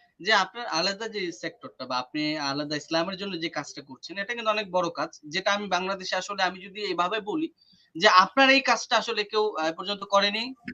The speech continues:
বা বড় বড় আলেম যারা আছে আমি তাদের থেকে পাইনি। আ, সাধারণ মানুষ বা সাধারণ ইয়াং জেনারেশন যারা আপনার কাছ থেকে ইসলামের যে সত্যটা সেটা শিখতে পায় এবং আমার কাছে মনে হয় যে অনেক, আ, আ, আ,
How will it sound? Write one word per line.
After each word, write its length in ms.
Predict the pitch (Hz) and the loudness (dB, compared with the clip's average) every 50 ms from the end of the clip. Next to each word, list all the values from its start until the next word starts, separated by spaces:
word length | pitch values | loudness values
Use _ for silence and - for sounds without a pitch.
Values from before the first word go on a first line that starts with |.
| - _ - 160 | -14 _ -4 4
বা 180 | 170 175 170 | 6 6 6
বড় 240 | 160 156 180 185 196 | 6 4 4 2 4
বড় 220 | 190 196 202 196 175 | 2 2 4 6 6
আলেম 280 | 165 170 180 180 185 | 6 6 4 2 0
যারা 180 | 185 185 175 170 | 0 0 2 2
আছে 220 | 170 165 - 185 | 0 0 0 -2
আমি 140 | 175 170 165 | -2 -2 0
তাদের 240 | 156 156 156 160 151 - | -2 -2 -2 -2 -6 -8
থেকে 140 | 165 156 165 | -8 -8 -4
পাইনি। 380 | - - 151 135 113 110 104 101 _ _ _ _ _ _ | -2 0 0 0 -2 -6 -12 -14 _ _ _ _ _ _
আ, 100 | - 135 | -4 -4
সাধারণ 360 | - - 156 160 180 190 196 | 0 -2 0 0 0 0 0
মানুষ 440 | 190 190 165 170 185 190 180 - - 156 156 | 0 -2 0 0 -2 -4 -8 -10 -12 -6 0
বা 220 | 156 151 147 143 135 | 2 2 2 0 -2
সাধারণ 460 | - 139 139 139 151 156 170 180 180 | -6 -8 -4 -2 -2 -2 -2 -2 -2
ইয়াং 200 | 170 165 165 170 | -2 -2 -2 -2
জেনারেশন 400 | 170 180 180 180 165 160 185 180 | -4 -4 -4 -4 -8 -8 -10 -2
যারা 240 | 170 165 156 165 - - _ _ _ _ - | -2 0 0 0 -2 -4 _ _ _ _ -6
আপনার 260 | - - - 202 202 | -6 -4 -4 -4 -2
কাছ 140 | 202 180 - _ | -2 -4 -4 _
থেকে 160 | - 208 220 | -10 -8 -6
ইসলামের 460 | 233 208 - - 220 208 220 226 247 240 | -6 -6 0 6 8 8 8 8 4 0
যে 100 | 233 226 | 0 -2
সত্যটা 460 | - - 190 - - 214 - 226 220 | -2 -4 -4 -6 -6 -10 -8 -6 -6
সেটা 320 | - - 208 202 208 202 - - _ _ _ | -6 -6 0 2 2 2 2 -2 _ _ _
শিখতে 300 | - - 254 254 - 202 | 0 0 0 2 2 -2
পায় 160 | 165 156 156 | 0 0 0
এবং 120 | 170 208 220 | 2 4 6
আমার 180 | 208 214 226 | 8 8 6
কাছে 200 | 233 240 240 247 | 4 0 -2 0
মনে 160 | 240 240 233 | 0 2 4
হয় 100 | 233 233 | 4 2
যে 80 | 220 214 | 6 4
অনেক, 300 | 208 202 208 214 202 - | 4 4 4 2 2 2
আ, 180 | 160 160 160 156 | 4 4 4 4
আ, 200 | - 151 156 160 - - | 4 2 2 2 4 4
আ, 240 | 156 147 147 147 | 2 2 2 2